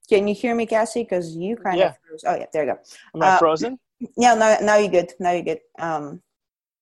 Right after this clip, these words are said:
Speaker 1: and so as an athlete, um, and a competitive athlete,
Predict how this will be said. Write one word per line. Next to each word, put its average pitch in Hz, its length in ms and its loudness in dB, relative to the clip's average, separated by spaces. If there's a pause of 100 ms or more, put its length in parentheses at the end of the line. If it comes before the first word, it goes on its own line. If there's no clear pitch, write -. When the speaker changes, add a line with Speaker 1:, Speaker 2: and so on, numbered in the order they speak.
(1040)
Speaker 1:
and 220 140 0
so 226 340 6
as 214 180 2
an 233 140 -4
athlete, 226 600 0
um, 180 280 0
and 175 160 -2
a 170 40 -4
competitive 220 500 0
athlete, 156 400 0